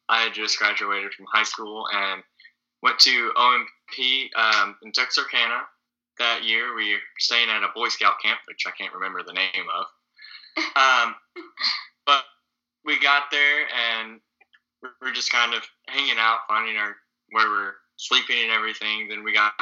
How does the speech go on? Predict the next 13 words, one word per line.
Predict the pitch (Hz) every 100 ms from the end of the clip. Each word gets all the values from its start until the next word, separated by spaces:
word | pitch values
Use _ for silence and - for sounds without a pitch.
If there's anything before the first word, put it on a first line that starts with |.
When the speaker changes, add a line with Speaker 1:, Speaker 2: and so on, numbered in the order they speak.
| -
Speaker 1:
to | - 107
major | 104 107 107
group | 101 101 101
division, | 101 95 95 98 95 95 92 _ _ _
all | 120 104
that | 98 95
stuff. | - - 95 95
Then | 113 113
we | 110
got | 101 -
to | 101
family | - 139 135 131
group | 117 117